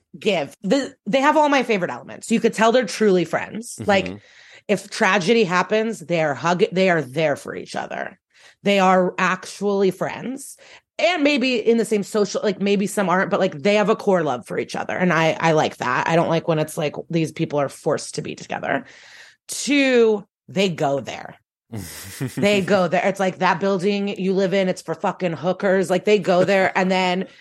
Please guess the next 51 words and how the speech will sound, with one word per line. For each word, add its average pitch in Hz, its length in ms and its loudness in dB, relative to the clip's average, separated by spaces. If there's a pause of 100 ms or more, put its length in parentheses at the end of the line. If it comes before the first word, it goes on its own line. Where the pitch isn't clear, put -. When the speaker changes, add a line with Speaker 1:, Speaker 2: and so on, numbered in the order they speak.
(200)
Speaker 1:
the 208 100 2
resolution 196 880 2
is 170 140 0
quick - 380 -2
too. 143 420 0
It's 190 240 -2
like 180 400 2
Speaker 2:
Which 127 180 -2
is 113 140 0
what 107 160 0
you 110 80 4
Speaker 1:
it, 110 80 2
Speaker 2:
need. 135 240 2
That's 95 140 2
Speaker 1:
the, 95 40 -8
Speaker 2:
why 104 120 2
New 98 100 0
York 123 160 2
Speaker 1:
and 220 80 2
Speaker 2:
is - 60 -2
so 233 60 4
good. 175 100 0
Speaker 1:
Potomac. 220 680 0
And 208 140 0
Potomac 214 500 0
is 143 140 -6
so 151 140 -8
good. 85 80 -10
Speaker 2:
And 92 100 -4
Speaker 1:
It's 92 100 -6
like, 104 120 -4
Speaker 2:
Potomac, 135 340 -2
yeah. 98 160 -2
Speaker 1:
yes. - 320 -12 (580)
It's 190 220 -2
like 190 380 0
the 185 160 0
worst 202 340 2
thing 240 160 4
ever 202 280 4
has 196 200 -2
said. 165 300 0
They're 170 100 2
fighting, 170 460 2
and 170 160 0
now 160 180 0
they're 156 160 2
at 156 80 0
the 165 80 -4
Versace 143 560 -4
mansion. - 480 -10